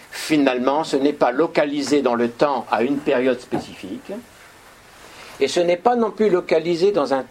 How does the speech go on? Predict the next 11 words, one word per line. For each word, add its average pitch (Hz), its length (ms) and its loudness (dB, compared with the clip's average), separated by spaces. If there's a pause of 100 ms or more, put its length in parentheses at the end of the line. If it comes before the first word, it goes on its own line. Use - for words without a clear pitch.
(100)
terrain 180 360 2
spécifique, 95 580 -10
dans 117 180 -2
un 135 80 0
espace 156 400 0
spécifique. - 460 -14 (800)
Par 107 120 4
exemple, 107 260 -2
bon, 104 120 0
l'Afrique, 120 520 0
ils 90 80 -10